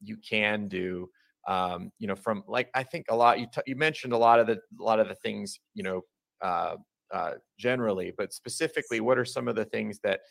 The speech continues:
you know, men can do when, when, uh, you know, their partner comes down with,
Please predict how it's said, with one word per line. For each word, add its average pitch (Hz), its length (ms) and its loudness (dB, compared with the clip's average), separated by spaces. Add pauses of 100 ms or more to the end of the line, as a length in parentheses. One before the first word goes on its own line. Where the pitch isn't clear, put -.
(320)
you 107 80 -8
know, 101 100 0
men 101 300 -2
can 104 160 -10
do 98 460 -4
when, 98 320 -6
when, 95 380 -6
uh, 90 340 -6
you 98 80 -12
know, 95 100 -6
their 95 120 -4
partner 95 460 -4
comes 98 200 -16
down 92 340 -10
with, 92 180 -12